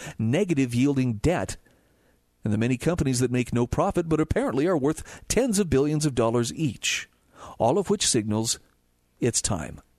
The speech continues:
It's time to act before the system falls apart. Change is happening. Abrupt departures from the script are already occurring, which is why he says, "I implore you to see to your own provisions now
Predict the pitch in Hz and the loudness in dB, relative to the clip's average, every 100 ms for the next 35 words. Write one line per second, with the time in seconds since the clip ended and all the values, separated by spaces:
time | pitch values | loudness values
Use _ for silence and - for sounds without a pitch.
0 | _ _ _ 113 - - 113 185 180 135 | _ _ _ -2 0 0 0 0 0 0
1 | 131 - 135 - 170 180 123 139 - 110 | -2 -2 -4 -2 0 2 2 2 0 0
2 | 127 113 113 110 110 - 90 73 - - | -2 0 0 0 -2 -2 -4 -4 -10 -18
3 | - - - - 131 175 170 160 156 156 | -20 -6 -2 0 0 0 0 0 -2 -4
4 | 170 - _ 147 - 110 120 165 156 156 | -6 -10 _ -8 -2 0 2 0 2 2
5 | 165 165 175 185 - - 123 - - - | 0 0 0 0 -2 0 -2 -2 -12 -20
6 | _ 135 120 120 117 113 120 - - 175 | _ 0 4 4 4 2 0 -2 -2 0
7 | 123 85 - _ - - - - 135 143 | 0 -4 -12 _ -20 -20 -6 0 2 2
8 | - 135 160 180 170 160 165 151 160 143 | 2 2 4 4 2 2 2 4 2 0
9 | - - 180 180 151 131 - 170 180 165 | -2 4 4 6 4 2 0 0 0 2
10 | 147 135 156 156 139 123 127 120 - 113 | 4 4 2 0 0 0 0 -2 -2 -2
11 | 120 85 | -2 -4